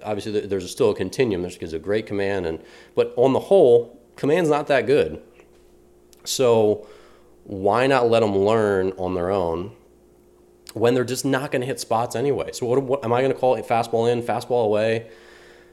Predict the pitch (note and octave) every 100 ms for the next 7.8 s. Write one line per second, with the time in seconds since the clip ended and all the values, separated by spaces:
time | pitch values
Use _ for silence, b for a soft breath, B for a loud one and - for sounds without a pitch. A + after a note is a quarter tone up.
0 | B A2 G#2+ G#2+ G#2 F#2 - - G#2+ A#2+
1 | A#2 A#2 A2 G#2 - A2 A#2 G2 G2+ A2
2 | A2 - - - _ - A#2 A#2 - -
3 | _ - - - C3 C#3 - C#3 C3+ -
4 | C#3 B2 G#2+ E2 - C3+ C3+ B2 G#2+ F#2
5 | G2 G2 G#2+ B2+ A#2+ - - - B2 B2
6 | A#2+ A#2+ A#2+ A#2+ F2+ - A2 A#2+ A#2+ A2
7 | A2 G2 A2+ G#2+ - G#2+ B2 -